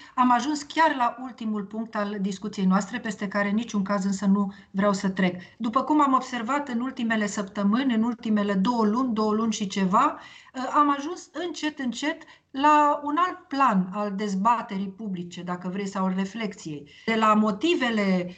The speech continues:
sau sursele adevărate ale acestei epidemii, trecând prin măsurile oportune sau nu luate, am ajuns acum deja la anticiparea viitorului. Se proiectează din ce în ce mai mult în analizele care se fac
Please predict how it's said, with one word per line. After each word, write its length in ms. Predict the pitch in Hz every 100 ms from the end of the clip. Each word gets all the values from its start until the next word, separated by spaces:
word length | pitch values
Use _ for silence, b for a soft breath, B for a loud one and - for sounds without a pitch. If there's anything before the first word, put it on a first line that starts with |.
| B
sau 180 | - 190
sursele 600 | 190 208 320 - 214 202
adevărate 640 | 185 190 190 190 233 240 214
ale 320 | 196 190 196
acestei 400 | 196 233 226 226
epidemii, 720 | 202 214 202 220 240 190 B B B 214 202 196
trecând 500 | 226 233 302 311 -
prin 300 | 262 285 269
măsurile 800 | 247 - 311 302 220 196 185 185
oportune 540 | 202 208 214 240 277
sau 240 | 247 233 214
nu 160 | 240
luate, 500 | 214 196 190 233 349 B B
am 180 | - 302
ajuns 360 | 294 285 349 -
acum 380 | 285 370 349 254
deja 360 | 254 262 349 302
la 200 | 320 370 B -
anticiparea 760 | 302 294 285 247 - 311 330 302
viitorului. 800 | 330 320 339 277 190 175 180 _
Se 200 | - 262
proiectează 680 | 262 262 254 254 302 302 220
din 180 | 202 220
ce 160 | 214 262
în 80 | 214
ce 140 | 240
mai 180 | 233 208
mult 300 | 208 311 302
în 120 | 214
analizele 560 | 214 208 208 233 226 208
care 240 | 220 214
se 120 | 196
fac 320 | 190 277 311